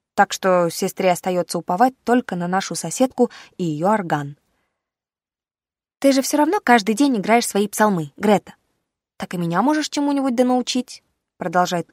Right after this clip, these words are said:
Ольга наседать на соседку. И, наконец, мать Йохана,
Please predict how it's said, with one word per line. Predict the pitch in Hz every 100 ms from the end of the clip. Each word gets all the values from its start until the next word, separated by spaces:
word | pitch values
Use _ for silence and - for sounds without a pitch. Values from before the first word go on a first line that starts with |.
| -
Ольга | 247 208
наседать | 185 175 170 170 -
на | 180
соседку. | 185 - 156 - - - _ _ _ _ _ _ _ _
И, | -
наконец, | 180 175 170 208 254 - -
мать | - 170 160 -
Йохана, | 156 170 208 269 262 262